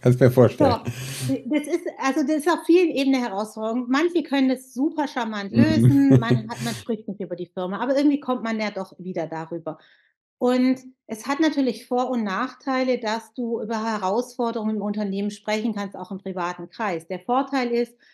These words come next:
Speaker 2: man kann mal ganz unkompliziert sich herantasten, wie ist denn deren Meinung dazu? Weißt du, bevor du dann eine große Entscheidung triffst, mal vorfühlen,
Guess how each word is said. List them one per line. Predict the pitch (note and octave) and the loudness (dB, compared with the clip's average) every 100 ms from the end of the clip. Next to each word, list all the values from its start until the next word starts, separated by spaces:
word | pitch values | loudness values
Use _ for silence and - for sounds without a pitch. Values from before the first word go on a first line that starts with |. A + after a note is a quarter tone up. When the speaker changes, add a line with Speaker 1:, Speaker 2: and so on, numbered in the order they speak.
| _ - | _ -8
Speaker 2:
man | G#3+ | -8
kann | G#3+ B3+ C4 | -4 2 2
mal | A3+ | 2
ganz | G3+ A3 B3+ | 0 -2 -2
unkompliziert | - C4 A#3+ B3 G#3+ G#3+ - A3+ A3 A3 G#3+ _ _ _ _ _ - | 0 0 0 -6 -6 -8 -4 0 0 -2 -6 _ _ _ _ _ -14
sich | G#3 B3 A3+ | -6 -6 -4
herantasten, | A3 G3 C4 B3+ A#3+ - G#3 | -2 2 2 0 -2 -2 -2
wie | A3 A#3+ | -2 -6
ist | - | -6
denn | A3 G#3+ - _ | -4 -2 -4 _
deren | - G#3 G#3+ F#3+ | -4 -2 0 -2
Meinung | D#3 F3 F#3+ F#3 E3 | -4 -4 -2 -4 -6
dazu? | - - - B2+ C3+ - - | -14 -20 -18 -16 -16 -14 -4
Weißt | A3 B3 | -2 0
du, | |
bevor | A#3 G#3+ B3 B3+ | 0 0 2 2
du | C4 | 2
dann | A3+ G#3+ | 0 -2
eine | G#3 | -4
große | F#3+ A#3+ A3+ | -2 -2 -2
Entscheidung | F3+ - A3 C#4 C4 | -10 -4 -2 0 -2
triffst, | B3+ A#3 G#3+ | -2 -8 -6
mal | G3+ F#3 | -6 -6
vorfühlen, | - A#3 B3 B3+ - A3+ A3 A3 A3 | 0 0 2 -2 -6 -2 -2 -4 -8